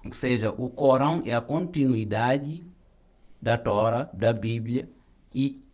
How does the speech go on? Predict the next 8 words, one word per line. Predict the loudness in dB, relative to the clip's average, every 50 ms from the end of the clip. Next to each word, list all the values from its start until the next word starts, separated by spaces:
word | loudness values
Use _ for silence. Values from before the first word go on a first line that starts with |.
| _ _ _ _ _ _ _ _ _ _ -16 -8 -4
eh, | -2 0 0 0 0 0 0 -2 -2 -2 -2 -4 -4 -6
o | -8
fim | -4 0 4 4 4
da | 4 4
mensagem, | 2 0 -2 -2 -4 -4 -4 -4 -6 -8 -10 -8
da, | -6 -4 -2 -2 -2 -2 -2 -2 -2 -4 -4 -6 -6
da | -4 -2 0
revelação. | 0 0 0 0 0 0 -2 -2 -4 -4 -6 -6